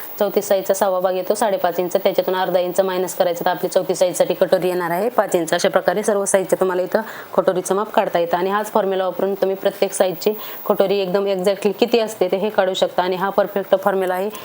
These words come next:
याच फॉर्म्युलाचा वापर करून तुम्ही सगळ्या साईजची कटोरी काढायची आहे. ओके, तर इथे बघा, बरोबर आपण फोर पॉइंट एट एवढं इथं आपण मार्किंग करून घेऊया, म्हणजे पाचला एक लाईन कमी. इथे बघा, अशा प्रकारे. आणि सेम तसंच इथं पण आपल्याला मार्किंग करून घ्यायचं आहे, म्हणजे कटोरीचा आकार द्यायला आपल्याला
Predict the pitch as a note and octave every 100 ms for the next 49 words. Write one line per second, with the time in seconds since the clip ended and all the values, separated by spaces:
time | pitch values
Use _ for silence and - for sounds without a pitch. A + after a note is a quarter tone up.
0 | - G#3+ G#3+ A3 F#3+ F#3 F#3 F#3+ F#3 F#3
1 | - F#3 F#3+ F#3 G3 F#3 F#3 F#3 F#3 -
2 | F#3 E3+ F3 A3+ A3+ F#3 D#3 D#3+ D#3 D#3
3 | - - - F#3 G#3+ - - F#3 F#3+ F#3
4 | F#3 G3 G3 F#3+ F#3 F3+ G3 F#3 G#3 G3
5 | F#3+ F#3 F#3+ G#3+ F#3 F#3 F#3+ A3 - -
6 | F#3 F3+ F3 G3+ G#3+ G3+ F3+ E3+ E3+ E3
7 | D#3 D3+ - - - - - - - -
8 | - - - - F3 F3+ G3+ F#3+ F3+ F#3
9 | A#3 - F3+ F3+ - F3+ A3 - F3+ D3+
10 | - - - - - - - - - -
11 | - - E3 D#3+ D#3 D#3+ D3 D3 C#3+ D3+
12 | D#3 D#3+ A3 A3+ A3 - - G3 G3+ G3
13 | F#3+ F#3+ F#3 F3+ F#3+ A3 G3+ F#3+ F3 E3
14 | E3+ E3 E3 E3 E3+ E3 F#3 F3+ E3+ E3+
15 | E3 D#3+ D#3+ D#3+ D#3+ E3+